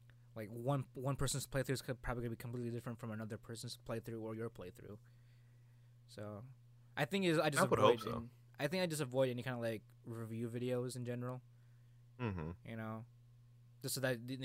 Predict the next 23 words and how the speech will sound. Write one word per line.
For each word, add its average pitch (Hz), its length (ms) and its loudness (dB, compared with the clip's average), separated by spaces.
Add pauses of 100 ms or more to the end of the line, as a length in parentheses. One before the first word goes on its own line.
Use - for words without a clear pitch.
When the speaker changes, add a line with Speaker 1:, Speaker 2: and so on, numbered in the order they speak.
Speaker 2:
Yeah, 117 40 10
Speaker 1:
they 123 100 2
Speaker 2:
'cause 113 120 2
Speaker 1:
don't, 120 160 8
Speaker 2:
they, 117 140 4
Speaker 1:
they - 60 10
Speaker 2:
they 120 40 10
Speaker 1:
don't 135 120 2
talk 131 180 0
about 123 140 0
mechanics 113 480 -6
and 117 80 -6
whatnot. 117 380 -6 (880)
Speaker 2:
Right. 82 320 2 (2250)
So 117 340 10 (100)
I 123 80 12
will, 143 360 8
I 123 120 12
will 131 180 8
say 113 340 8
another 104 420 10
game 101 500 6
that, 98 240 10